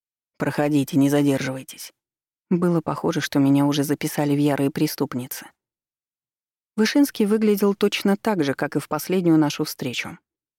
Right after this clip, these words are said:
Темный строгий сюртук без нашивок и украшений. Хмурое выражение лица. Я, коротко поклонившись, уселась на одиноко стоящий стул в центре комнаты, не дожидаясь приглашения. «Как раз для допрашиваемых»,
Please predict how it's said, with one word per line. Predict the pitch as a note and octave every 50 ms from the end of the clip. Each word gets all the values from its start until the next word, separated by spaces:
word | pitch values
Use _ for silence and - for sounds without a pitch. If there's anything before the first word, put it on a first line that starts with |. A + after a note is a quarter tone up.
| _ _ _ _ _ _ _ _ -
Темный | - E3+ D3 C#3 C3+ C3 C3
строгий | - - - C#3 B2+ C3+ C#3
сюртук | C#3 - - - C3+ - - - F#3 F#3+ F3
без | E3+ D#3+ D3
нашивок | D3 C#3 C#3+ - - D#3+ C#3+ C3+ C3 -
и | C#3
украшений. | C3 C3+ - C3+ C3 - - C3 B2+ B2 G#2+ - - _ _ _ _ _ _ _ _ _ _ _ _ _ _
Хмурое | - - G#3+ A3 G#3+ F3 D#3 C#3+
выражение | C#3 C#3 C#3 C#3 C#3 C#3+ C3+ C3+ C3 C3
лица. | C#3 B2+ B2 - - - - - - F#3 - _ _ _ _ _ _ _ _ _ _ _ _ _ _ _ _ _ _ _ -
Я, | F#3+ A3+ B3+ C4+
коротко | - - F#3+ F3+ F3+ D#3 - - C#3+
поклонившись, | - C#3+ - - C#3 C#3 D#3+ G3+ - - G3 D#3+ - D#3
уселась | C#3 - - A3+ A#3 A#3 A3 -
на | - F3 D#3+
одиноко | D3 D3+ E3 F#3+ A3+ A#3+ - G#3
стоящий | - - E3 E3+ F#3 F#3+ - - F#3+ E3
стул | - - - - A3 A3
в | G#3 - -
центре | - - F3 F3 E3+ - F#3+ G3
комнаты, | - - D#3+ C3+ C3 C#3 C#3 - - - - _ _ _ _ _ _ _ _ -
не | F3 E3 D#3+
дожидаясь | D#3+ D#3+ D#3 D#3+ D#3 E3 D#3+ D3 C3+ -
приглашения. | - E3 D#3+ D#3+ D#3+ E3+ - - C3+ B2 B2 B2 - - _ _ _ _ _ _ _ _ _ _ -
«Как | - - E3 - - -
раз | F#3 G3 G#3 G#3
для | G#3 F#3+ G3
допрашиваемых», | F#3+ F#3+ F#3+ - D#3+ D3+ D#3+ - - D3+ C#3+ C3 B2+ B2 B2 A#2 - - -